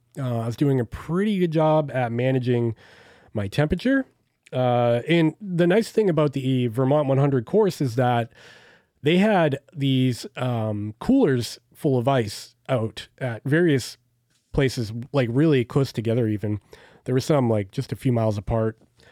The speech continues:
So we were able to restock on ice pretty regularly. But I had one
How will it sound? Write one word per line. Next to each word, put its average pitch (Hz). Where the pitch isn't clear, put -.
So 135
we 156
were 175
able 143
to 127
restock 127
on 117
ice 139
pretty 131
regularly. 165
But 139
I 160
had 147
one 160